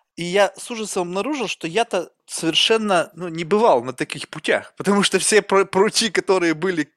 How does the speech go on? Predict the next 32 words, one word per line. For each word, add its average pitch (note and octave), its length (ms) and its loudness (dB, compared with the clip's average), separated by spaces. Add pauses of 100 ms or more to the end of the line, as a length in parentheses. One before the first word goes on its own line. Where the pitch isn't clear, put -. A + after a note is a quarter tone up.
они E3+ 200 -2
были D#3+ 280 -2
на D3+ 140 -4
пути F3 300 -14
к - 60 -12
совершенно D#3 520 -4
заурядным F3 680 0
проектам, D3 440 -2
либо E3 220 -6
просто E3+ 340 -4
путь F#3+ 300 -10
ради D3 240 -4
пути. D3+ 440 -12 (540)
То D3+ 80 2
есть D3 140 0
вот C#3+ 100 -2
где D3+ 280 2
вот G3+ 180 2
эти G3 220 0
вот C3+ 200 -2
критерии F3+ 580 0
успешности? C3 1040 -6 (200)
Когда D3 240 2
т-, E3+ 140 0
это F3+ 120 0
же F3 140 2
ретроспективный F3+ 840 -2
взгляд, C3+ 340 2
ты C#3 60 -8
должен D#3 300 0
куда-то D3 340 2
прийти, F3+ 600 -4